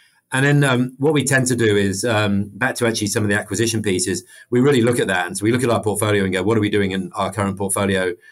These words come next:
to make sure that our brands are relevant against these big kind of macro trends?" That's one piece. The other piece is we look at, um, what we can do around innovation and potentially acquisition.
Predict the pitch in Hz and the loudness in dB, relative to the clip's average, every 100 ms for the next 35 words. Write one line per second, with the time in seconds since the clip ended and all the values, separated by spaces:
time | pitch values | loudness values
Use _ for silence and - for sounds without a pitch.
0 | _ _ 110 110 107 104 101 104 98 107 | _ _ -2 0 0 0 0 -2 -2 -2
1 | 101 98 101 101 101 92 98 98 101 90 | 0 -2 0 0 -2 -4 -4 -4 -4 -4
2 | 104 90 98 92 95 98 101 92 98 101 | -4 -4 -6 -6 -6 -6 -4 -4 -4 -4
3 | 85 101 - - - 110 107 104 95 92 | -4 -8 -10 -12 -10 -6 -2 -2 -2 -6
4 | - - - - - _ 123 123 120 113 | -4 -8 -10 -20 -20 _ 0 2 2 2
5 | 110 113 113 110 110 110 113 104 104 107 | 2 2 2 2 0 0 -4 -2 -2 -2
6 | 104 104 107 101 104 101 98 101 101 104 | -2 0 2 2 0 0 0 0 -2 -2
7 | 92 87 _ _ _ 113 104 107 107 101 | -4 -6 _ _ _ -6 -6 -2 -2 -2
8 | 98 98 98 101 - 92 85 | -2 -2 -2 -2 -2 -4 -6